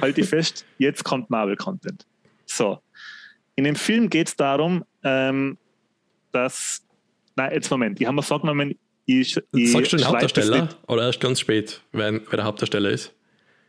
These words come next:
Speaker 1: Na, das sag ich
Speaker 2: Und
Speaker 1: erst
Speaker 2: wer
Speaker 1: ganz
Speaker 2: spielt?
Speaker 1: spät.
Speaker 2: Okay.
Speaker 1: Ähm, und genau, und zwar, ähm, ich hab mir vorgenommen, äh, ich erklär, ich versuch gar nicht selber zu erklären, was die Handlung ist, sondern ich lies da jetzt kurz <laughs> aus Wikipedia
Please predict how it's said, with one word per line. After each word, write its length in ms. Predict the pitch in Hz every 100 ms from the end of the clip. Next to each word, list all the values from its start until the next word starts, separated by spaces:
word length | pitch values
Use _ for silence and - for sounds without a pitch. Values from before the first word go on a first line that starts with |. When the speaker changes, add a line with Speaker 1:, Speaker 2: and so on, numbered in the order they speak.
| _
Speaker 1:
Na, 120 | 147
das 140 | 165 160
sag 120 | 175
ich 40 |
Speaker 2:
Und 20 | 175
Speaker 1:
erst 100 | -
Speaker 2:
wer 60 | 156
Speaker 1:
ganz 120 | -
Speaker 2:
spielt? 360 | - 135 190
Speaker 1:
spät. 100 | -
Speaker 2:
Okay. 260 | 131 135 135
Speaker 1:
Ähm, 100 | 131 - _ _ _ -
und 180 | 135 - _ -
genau, 360 | 147 120 110
und 160 | 135 135
zwar, 440 | - 135 156 185 _ _ - - _ _
ähm, 540 | 139 139 139 139 139 - _ -
ich 140 | 147
hab 80 | 156
mir 100 | 160
vorgenommen, 720 | - 170 175 165 165 165 - _
äh, 320 | 135 131 131 - _ _
ich 220 | 147 160 _
erklär, 400 | 143 - 165 -
ich 100 | 165
versuch 380 | 156 - 254 -
gar 140 | 139 123
nicht 160 | 117
selber 240 | 143 170 170
zu 160 | -
erklären, 640 | 110 107 110 104 110 156 180
was 140 | 120 120
die 140 | 120
Handlung 300 | 120 135 147
ist, 120 | 165
sondern 220 | - 135 139
ich 140 | 131
lies 180 | 180 196
da 80 | 170
jetzt 180 | 147 -
kurz 420 | 175 247 - -
<laughs> 0 |
aus 240 | 156 -
Wikipedia 800 | 135 - 135 - 147 160 151 208